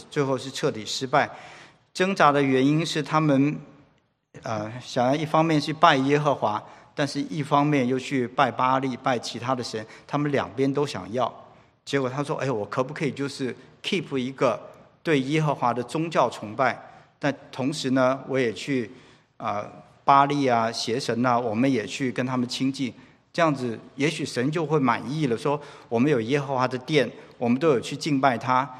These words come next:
那其他的部分他就不看，应该这样子可以了吧？”没想到最后导致他们整个国家的灭亡哈。那这是历史书讲的就是这么一件事，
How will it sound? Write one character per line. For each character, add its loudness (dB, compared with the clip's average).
那 -4
其 -8
他 0
的 0
部 -4
分 0
他 -2
就 -2
不 -6
看， 0
应 0
该 2
这 -2
样 -2
子 -10
可 -4
以 0
了 -6
吧？” -2
没 0
想 0
到 0
最 -2
后 -4
导 -2
致 -8
他 -4
们 0
整 -8
个 -4
国 -6
家 -2
的 -6
灭 0
亡 -6
哈。 -20
那 -2
这 -2
是 -6
历 -4
史 -10
书 -6
讲 -4
的 -10
就 -10
是 -16
这 -8
么 -2
一 -6
件 -6
事， -8